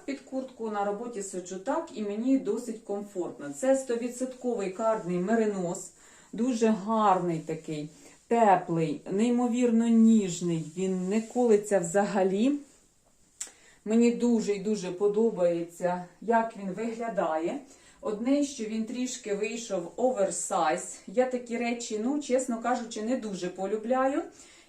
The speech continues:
І, е, чому я не дуже полюбляю? Тому що куртка у мене по розміру, і коли я одягаю куртку, то він трішки ось так, знаєте, під,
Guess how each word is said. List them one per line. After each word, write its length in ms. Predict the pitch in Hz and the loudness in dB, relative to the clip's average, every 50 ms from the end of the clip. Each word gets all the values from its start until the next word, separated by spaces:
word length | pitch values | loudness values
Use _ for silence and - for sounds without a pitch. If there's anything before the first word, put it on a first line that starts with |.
| _ - | _ -8
І, 420 | 247 269 294 320 330 339 339 339 339 - - - _ _ _ _ _ _ _ _ | -4 -2 2 6 6 6 6 4 0 -4 -10 -20 _ _ _ _ _ _ _ _
е, 600 | - - 202 202 202 196 196 196 190 196 180 - - 226 226 233 | -8 -4 -4 -2 -2 -2 -2 -4 -4 -4 -6 -6 -4 -4 -4 -2
чому 260 | - 285 294 285 247 | 2 4 4 6 4
я 140 | 208 190 180 | 4 2 0
не 80 | 175 175 | 0 -2
дуже 220 | 170 175 175 180 | -4 -4 -6 -6
полюбляю? 640 | 180 - 180 180 190 190 254 302 339 339 330 - - | -6 -6 -6 -6 -4 -2 0 2 4 4 4 2 0
Тому 260 | 226 226 233 240 233 | -4 -4 -2 -2 -4
що 280 | - - - 226 214 | -4 -6 -6 -6 -6
куртка 520 | 214 - - 254 254 233 - - - 202 202 | -6 -6 -6 -4 -4 -4 -6 -4 0 2 2
у 140 | 202 202 208 | 2 2 0
мене 340 | 208 208 196 190 185 185 185 | -2 -2 -2 -2 -4 -4 -4
по 140 | 214 226 240 | -2 0 0
розміру, 720 | 240 220 190 185 170 175 185 202 220 240 277 302 311 - - | 0 0 -2 -4 -4 -4 -6 -4 -2 -2 -2 -2 -2 -2 -4
і 100 | 240 240 | -4 -4
коли 280 | - - 220 226 233 | -4 -4 -2 -2 -2
я 180 | 220 214 208 208 | 0 0 0 0
одягаю 600 | 202 190 202 214 220 220 214 196 190 190 190 - | 0 0 -2 -2 -2 -2 -2 -2 -2 -2 -2 -4
куртку, 400 | - 285 349 403 - - - 220 | -4 -4 -4 -4 -4 -4 -6 -6
то 420 | - - 220 233 269 277 262 - - - - - | -4 2 4 6 6 6 4 2 -2 -8 -16 -4
він 260 | 180 233 269 277 269 | 0 2 2 2 2
трішки 380 | - 185 220 269 254 - - 196 | 0 -2 -2 -2 -2 -4 -6 -6
ось 160 | 190 190 190 | -6 -6 -4
так, 240 | - 220 226 220 190 | -2 -2 -2 -2 -4
знаєте, 540 | 180 185 190 202 208 190 - 185 185 185 185 175 - - _ | -6 -8 -8 -8 -8 -8 -8 -6 -6 -6 -6 -8 -12 -12 _
під, 280 | - 226 - 247 240 | -6 -4 -2 -2 -2